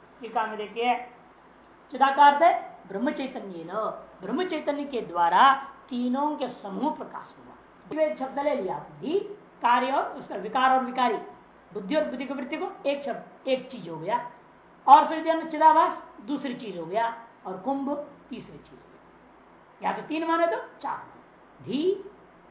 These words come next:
धी का वृत्ति, चिदाभास और घट, चार।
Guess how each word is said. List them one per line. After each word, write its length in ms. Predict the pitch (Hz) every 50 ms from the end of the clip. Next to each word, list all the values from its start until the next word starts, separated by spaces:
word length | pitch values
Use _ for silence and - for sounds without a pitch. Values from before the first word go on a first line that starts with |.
| - - 156
धी 100 | 143 208 247 247
का 100 | - 147
वृत्ति, 840 | 147 - - - - - - 302 294 330 359 415 440 427 - - - - - - - -
चिदाभास 800 | 240 190 185 185 - - 170 214 254 294 320 370 - - - - - - - -
और 280 | 240 254 302 320 - 208
घट, 480 | 196 226 214 - - - - - - -
चार। 340 | 240 - - - - -